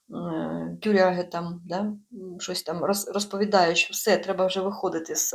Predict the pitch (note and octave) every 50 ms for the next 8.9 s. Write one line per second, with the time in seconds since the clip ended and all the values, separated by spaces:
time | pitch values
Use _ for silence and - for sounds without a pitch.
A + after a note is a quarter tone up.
0 | - - D3+ - F3 E3+ - - E3+ E3 E3 E3 D#3+ E3+ E3 D#3+ D#3 D3+ D3+ -
1 | - F#3+ G#3 G#3 - - - _ _ _ _ _ _ _ _ _ _ - G#3 G#3
2 | G#3+ - - _ _ _ - - - G#3 G3+ G3+ - - G3 F#3 E3+ E3+ - -
3 | _ _ _ _ _ _ _ _ - F3+ F#3+ G3+ - - G3+ G3+ G3+ G3+ G#3 G#3
4 | G#3 G#3 F#3+ F3+ E3 E3 - E3+ F3 - - F3+ F#3 G3+ - _ _ _ _ _
5 | _ _ _ _ - G#3 G3+ G3+ G3 G3+ G3+ G3+ - F#3+ G#3+ A#3 A#3 A#3 G#3+ G#3
6 | G#3+ G3+ G#3 - G#3 F#3+ F#3 F3+ F3+ F3+ F3+ - - F#3 F#3 - - A#3 A3+ A3
7 | G#3 G#3 G3+ G3 G3 F#3 F#3 F#3 F#3 - F#3 F3+ F3+ F3 F3 F3 - - F3 F3
8 | - - F#3 F3+ F3+ F#3 G3 G#3 A#3 A#3+ A3 G#3+ G#3+ G#3 G#3 G#3 G#3